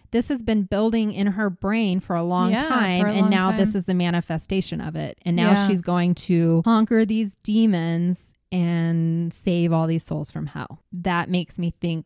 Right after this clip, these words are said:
Speaker 1: there's something mental there.
Speaker 2: It's
Speaker 1: But
Speaker 2: so hard. This is hard because I guess the one thing that I'm stuck on right now is that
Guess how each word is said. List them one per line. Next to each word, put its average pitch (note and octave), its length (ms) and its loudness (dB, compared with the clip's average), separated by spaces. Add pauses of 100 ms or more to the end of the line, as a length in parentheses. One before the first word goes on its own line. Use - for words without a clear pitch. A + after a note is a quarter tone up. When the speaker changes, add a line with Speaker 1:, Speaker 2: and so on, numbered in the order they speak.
(120)
Speaker 1:
there's D#3 260 -8
something D#3 440 -8
mental - 380 -12
there. - 320 -18 (100)
Speaker 2:
It's A#3 60 -6
Speaker 1:
But E3+ 380 2
Speaker 2:
so A3+ 760 -2
hard. G3+ 720 -6
This C#4+ 260 -2
is F4+ 180 -6
hard G#3 380 -2
because F3 920 -6 (160)
I A3 80 -4
guess A#3+ 220 -6
the G#3 120 -4
one F#3 260 -4
thing F#3 200 -6
that E3+ 120 -6
I'm E3 160 -6
stuck - 320 -10
on E3+ 140 -8
right D#3 180 -8
now D#3+ 280 -6
is D#3+ 260 -12
that D#3+ 400 -8